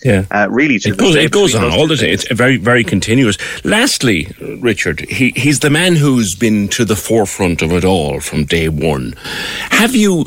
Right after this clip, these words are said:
Speaker 1: developed your own insight as to Tony Hol-, Holohan, who he is,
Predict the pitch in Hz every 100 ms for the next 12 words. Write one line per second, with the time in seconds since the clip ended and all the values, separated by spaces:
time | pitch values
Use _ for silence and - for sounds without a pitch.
0 | - 120 107 107 78 - 101 101 107 104
1 | 90 82 80 - _ 123 110 101 - 67
2 | - - - _ _ _ _ _ - 107
3 | - 104 - 117 110 92 92 87 71 -
4 | - 101 80 71 71 69 139 131 98 80
5 | 67